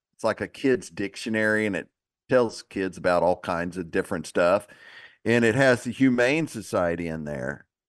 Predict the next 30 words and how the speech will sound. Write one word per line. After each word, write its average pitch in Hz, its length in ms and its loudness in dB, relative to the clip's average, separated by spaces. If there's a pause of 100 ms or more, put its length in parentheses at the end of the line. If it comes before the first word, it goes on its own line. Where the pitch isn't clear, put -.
(120)
and 92 220 0
it 87 220 -2
talks 104 400 0
about 90 440 0
the 95 80 -6
Humane 98 500 -2
Society, 92 580 -2
and 92 80 -6
it 85 180 -10
says, 101 480 4 (920)
uh, 82 480 -2
"The 110 120 -4
Humane 180 400 2
Society 127 600 0
of 104 220 0
the 107 80 -8
United 107 420 -4
States, 92 680 -4
based 104 400 -2
in 92 80 -6
Washington, 98 680 -4
D 98 180 -2
C, - 240 -4
is 87 120 -4
an 104 100 0
American 175 440 0
nonprofit 135 600 0
organization 92 760 -4
that 95 160 -4
does 107 340 4